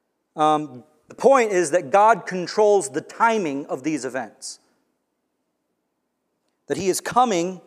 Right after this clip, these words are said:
not one day sooner or one day late than when God wants him to show up on the scene. So what we see in this text is that God is in control.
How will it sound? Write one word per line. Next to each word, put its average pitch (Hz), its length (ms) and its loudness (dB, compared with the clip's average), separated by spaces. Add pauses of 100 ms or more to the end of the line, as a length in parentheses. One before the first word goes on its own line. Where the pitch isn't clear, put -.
(1000)
not 202 320 2
one 214 300 0
day 185 200 2
sooner 262 720 0 (1300)
or 156 120 -2
one 196 280 -2
day 175 200 2
late 156 680 -2 (220)
than 156 120 -6
when 147 200 -6
God 160 260 2
wants 135 220 -8
him 135 80 -10
to 120 60 -12
show 143 180 -6
up 120 100 -10
on 117 100 -12
the 104 60 -18
scene. 87 300 -20 (1700)
So - 140 -8
what 170 100 -2
we 151 60 -4
see 196 360 -6
in 180 320 -6
this 165 320 -4 (200)
text 151 480 -2
is 147 160 -12
that 143 160 -4
God 143 340 0
is 143 220 -12
in 120 200 -12
control. - 480 -16